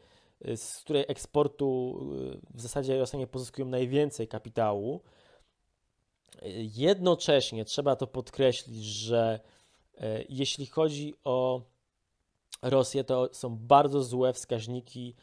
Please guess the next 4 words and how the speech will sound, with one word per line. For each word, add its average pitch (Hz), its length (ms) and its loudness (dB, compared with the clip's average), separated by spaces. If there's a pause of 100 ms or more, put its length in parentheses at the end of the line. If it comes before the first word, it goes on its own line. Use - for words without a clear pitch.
(180)
demograficzne. 120 960 -2
Szacuje 147 440 -2
się, 135 280 0
że, 123 540 0